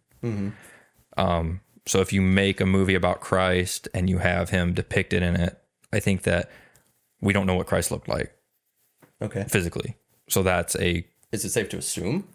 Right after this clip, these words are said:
Speaker 1: we can, we can kinda guess what he looked like historically?
Speaker 2: I don't think so.
Speaker 1: Not. Is it safe to assume that Jesus wasn't white?
Speaker 2: Right. He was in the Middle East. We know he
Speaker 1: Middle
Speaker 2: was.
Speaker 1: Eastern.
Speaker 2: Yeah.
Speaker 1: Okay.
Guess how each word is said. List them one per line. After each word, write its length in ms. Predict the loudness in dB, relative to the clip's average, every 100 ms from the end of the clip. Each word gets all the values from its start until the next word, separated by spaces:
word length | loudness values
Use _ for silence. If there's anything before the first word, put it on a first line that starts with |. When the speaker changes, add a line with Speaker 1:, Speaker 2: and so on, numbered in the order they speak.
| _
Speaker 1:
we 100 | -8
can, 240 | -6 -6 -8 _ -12
we 140 | -8
can 140 | -6 -6
kinda 240 | -4 -4
guess 320 | -2 -4 -4
what 100 | -4
he 60 | -4
looked 140 | -4
like 140 | -4 -6 _ _ _ _ _ _ _ _ _
historically? 500 | -10 -4 -2 -2 -6 -8 -14 _ _ _ _ _ _ _ _ _ _ _ _ -2
Speaker 2:
I 120 | -2
don't 160 | -2 -4
think 160 | -4
so. 220 | -4 -4 -6 _ _ _ _ _ -10
Speaker 1:
Not. 400 | -4 -4 -6 -16 _ _ _ _ -20 -20 _ _ _ -20 _ _ _ -2
Is 160 | 0
it 80 | 0
safe 200 | 2 2
to 100 | 0
assume 240 | -2 0
that 100 | 0
Jesus 340 | 0 -2 -2 -2
wasn't 320 | -4 -4 -4
white? 340 | -4 -4 -8 -18 _ _ _ _ _ _ _ _ _ _ _ _ _
Speaker 2:
Right. 340 | 4 6 6 4
He 80 | 4
was 100 | 4
in 80 |
the 60 | 4
Middle 180 | 4 4
East. 180 | 2 4
We 80 | 4
know 160 | 4
he 60 | 4
Speaker 1:
Middle 20 |
Speaker 2:
was. 180 | 2 2
Speaker 1:
Eastern. 20 |
Speaker 2:
Yeah. 160 | 0 -2 -12 _ _ _ _ _ _ _ _ _ _ -14
Speaker 1:
Okay. 160 | -10